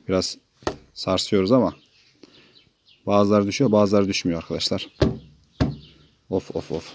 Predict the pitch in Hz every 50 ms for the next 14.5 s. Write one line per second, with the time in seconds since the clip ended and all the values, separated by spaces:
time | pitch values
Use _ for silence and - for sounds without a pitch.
0 | - - - - 92 92 92 95 92 78 - - - - - - - _ _ -
1 | - - - - - - - _ _ _ _ _ _ - - - - - - -
2 | _ _ _ _ _ _ - - - - - - - _ _ _ _ _ _ _
3 | _ - 113 92 82 - - - - _ _ _ _ _ - - - - _ _
4 | _ _ _ - - - - - 98 90 87 98 101 98 92 90 - - 101 -
5 | - - _ _ _ _ _ _ _ - 95 95 101 107 117 - - - - -
6 | _ 139 - 131 110 - - 98 85 92 101 101 101 95 - - - 104 101 95
7 | 95 95 87 85 85 - - _ _ _ _ _ _ - - - - - - -
8 | - - - - _ _ - - 120 120 104 101 98 104 101 107 104 - - 98
9 | 87 - - _ _ _ _ _ _ _ _ - - _ _ - 98 98 101 107
10 | 104 101 98 101 107 107 104 104 101 101 98 95 - 87 82 - - _ - -
11 | _ _ - - _ _ _ _ _ _ - _ _ _ _ - 117 104 98 104
12 | 113 110 113 113 120 123 117 104 104 104 104 104 107 104 104 101 - - - 98
13 | 98 - - - 104 - - 101 101 120 - - 107 107 104 101 - 101 92 98
14 | 107 107 107 101 101 98 92 87 -